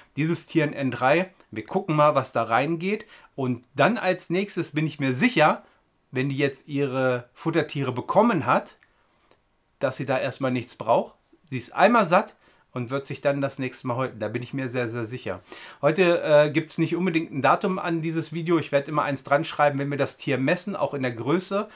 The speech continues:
Ja, das heißt, äh, in N vier und die einzelnen N vier Anfang, Ende dokumentieren, ne? Aber grundsätzlich immer das Datum spielt eine Rolle, wann wir draufschauen, wann das Tier dann in die nächste Haut gegangen ist,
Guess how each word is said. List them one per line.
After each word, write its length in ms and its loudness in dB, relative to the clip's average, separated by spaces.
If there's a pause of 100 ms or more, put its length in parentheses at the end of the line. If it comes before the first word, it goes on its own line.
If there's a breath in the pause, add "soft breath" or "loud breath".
(240 loud breath)
Ja, 360 2
das 220 -4
heißt, 420 -4
äh, 360 2
in 240 -4
N 180 -2
vier 520 0
und 180 -6
die 80 -6
einzelnen 540 -2
N 180 -6
vier 440 0 (360 loud breath)
Anfang, 420 0
Ende 540 0
dokumentieren, 840 -4
ne? 240 -6
Aber 240 -2
grundsätzlich 720 -4
immer 300 2 (240 loud breath)
das 240 -4
Datum 560 2 (320 soft breath)
spielt 240 -6
eine 180 -2
Rolle, 440 2
wann 200 0
wir 60 -2
draufschauen, 680 0
wann 140 0
das 180 -6
Tier 260 -4
dann 300 -2
in 180 -6
die 80 -6
nächste 300 -4
Haut 180 0
gegangen 360 -2
ist, 180 -10